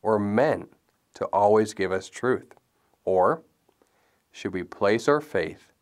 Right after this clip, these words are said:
in the Word of God? That right there should be the right answer.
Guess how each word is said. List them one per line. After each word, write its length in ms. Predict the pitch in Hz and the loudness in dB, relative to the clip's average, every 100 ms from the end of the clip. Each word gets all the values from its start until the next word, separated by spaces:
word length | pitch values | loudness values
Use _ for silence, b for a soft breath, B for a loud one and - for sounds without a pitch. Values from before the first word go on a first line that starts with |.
| _ | _
in 180 | - 92 | -12 -6
the 100 | 92 | -4
Word 220 | 85 85 | -2 -2
of 120 | 85 87 | -4 -6
God? 400 | 90 87 87 - _ _ _ _ _ _ b b b b b b b b _ | -4 -4 -6 -14 _ _ _ _ _ _ b b b b b b b b _
That 300 | 107 120 147 - | 0 2 2 2
right 300 | 123 113 - | 0 0 -2
there 400 | 101 90 80 - _ | 0 0 -4 -10 _
should 240 | - 98 | -12 -8
be 120 | 90 87 | -6 -6
the 100 | 85 | -2
right 240 | 85 82 | -2 -2
answer. 460 | 82 82 - 78 | -4 -8 -12 -16